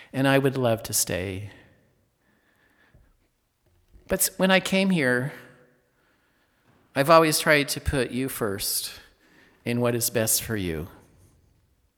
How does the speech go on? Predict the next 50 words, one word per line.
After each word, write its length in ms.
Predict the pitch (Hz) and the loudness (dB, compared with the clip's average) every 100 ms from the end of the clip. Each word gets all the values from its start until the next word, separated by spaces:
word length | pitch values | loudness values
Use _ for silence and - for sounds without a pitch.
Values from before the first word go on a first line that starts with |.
| - - _ _ _ - - - | -20 -20 _ _ _ -20 -16 0
And 140 | 147 | 6
if 120 | 180 | 6
we 80 | 202 | 6
came 300 | - 202 202 | 4 4 4
to 100 | 190 | 6
that 240 | 175 165 160 | 6 6 4
scenario, 680 | - 160 165 160 160 151 151 | 0 2 4 4 6 6 4
I 120 | 131 | 2
think 200 | 151 139 | -2 -2
it 40 | |
would 160 | 143 127 | -4 -2
be 100 | 123 | -2
good 200 | 135 127 | -2 -4
for 140 | 139 | -2
you 180 | 123 120 | -2 0
to 80 | 113 | -2
have 200 | 123 110 | -4 -4
another 320 | 107 107 104 | -4 -4 -6
interim. 580 | 110 110 - 101 104 104 _ _ _ _ _ _ _ _ _ _ | -6 -8 -8 -8 -8 -10 _ _ _ _ _ _ _ _ _ _
And 100 | 143 | 4
I 60 | 147 | 6
can't 240 | 147 147 | 6 2
look 180 | 131 139 | 4 2
into 160 | 151 143 | 0 2
my 180 | 131 127 | 0 0
crystal 440 | - 131 - 120 | 0 0 0 0
ball 520 | 110 117 127 123 113 | 4 6 8 6 4
and 120 | 101 | 0
find 320 | - 117 113 110 | -4 -4 -2 0
out 340 | 107 104 - - - - - | 0 -2 -6 -20 -20 -20 -4
how 160 | 120 | -2
this 220 | 123 120 | 0 0
is 100 | 113 | 0
all 240 | 110 101 107 | 0 2 0
gonna 240 | 107 98 | -2 -6
turn 260 | - 101 95 | -6 -6 -6
out. 420 | 90 85 87 - - - - - - _ _ _ _ _ _ _ _ _ _ | -6 -6 -8 -12 -20 -20 -20 -20 -20 _ _ _ _ _ _ _ _ _ _
But 140 | - 139 | 2 4
I 100 | 143 | 6
do 180 | 165 165 | 6 6
know 180 | 147 | 6
because 360 | 131 127 135 120 | 6 2 0 -2
of 80 | 123 | -2
the 60 | |
good 180 | 120 120 | -2 0
work 240 | 117 117 - | 2 0 -2
that 120 | 110 | 0
you 200 | 131 151 | 2 4
have 180 | 147 117 | 2 0
done 480 | 107 104 104 113 | 0 0 -2 -4